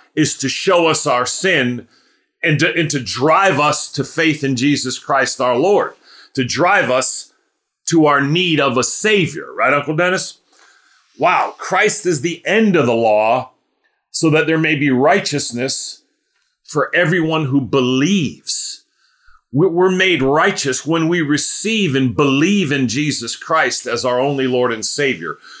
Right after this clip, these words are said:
When we put our full trust and confidence and hope in him alone, that perfect righteous life that Jesus did live in obeying the law is actually credited to us. Think about that.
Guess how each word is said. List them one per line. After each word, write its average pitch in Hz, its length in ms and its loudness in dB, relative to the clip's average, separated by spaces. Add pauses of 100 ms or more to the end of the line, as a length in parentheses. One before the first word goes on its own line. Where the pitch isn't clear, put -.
(120)
When 135 120 -2
we 139 80 0
put 170 240 0
our 147 120 2
full 151 300 -2
trust 165 460 -2
and 117 180 -8
confidence 127 540 -4
and 113 100 -10
hope 160 320 -2
in 110 60 -8
him 135 200 -4
alone, 113 520 -2 (540)
that 147 320 0
perfect 165 460 -4
righteous 139 600 -2
life 135 300 2
that 117 140 -4
Jesus 131 460 -2
did 160 380 0
live 175 240 2
in 143 80 -2
obeying 135 460 0
the 120 100 -2
law 147 440 2 (320)
is - 240 -4
actually 156 560 0
credited 135 600 -2
to 127 80 2
us. - 680 -4 (600)
Think 143 180 0
about 101 260 0
that. 76 240 -8